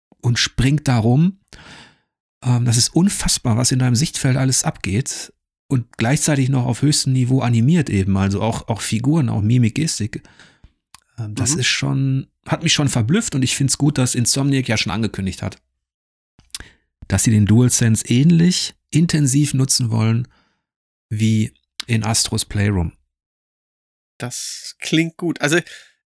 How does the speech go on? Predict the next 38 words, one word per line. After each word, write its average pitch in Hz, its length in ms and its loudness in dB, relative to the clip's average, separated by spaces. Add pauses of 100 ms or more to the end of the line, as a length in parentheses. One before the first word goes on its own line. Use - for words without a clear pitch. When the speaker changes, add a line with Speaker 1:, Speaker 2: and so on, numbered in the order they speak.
(300)
Speaker 2:
weil 139 600 -2 (380)
diese 127 220 -4
Kiste 180 340 -6
ja 120 100 0
bei 123 160 -6
mir 123 180 -4
rumsteht 147 360 -4
und 123 120 -6
ich - 140 -12
gerne 147 380 0
mehr 131 180 -2
damit 131 240 -2
spielen 165 460 -4
würde, 120 200 -8
freue 151 300 -4
ich - 80 -4
mich 135 160 -4
da 117 140 -6
tatsächlich 139 500 -12
diesmal 123 320 -10
auch 160 140 -10
ein 135 80 -6
bisschen 120 300 -10
drauf 120 260 -6
und 127 140 -6
weil 117 100 -4
es 120 100 -8
eben 117 180 -10
technisch 131 380 -6
so 123 100 -14
spannend 117 460 -12
aussieht. 113 320 -8
Also 113 160 -12
ich 117 100 -14
hab 117 120 -10
mir 120 120 -10
auch 127 140 -10
die 113 240 -10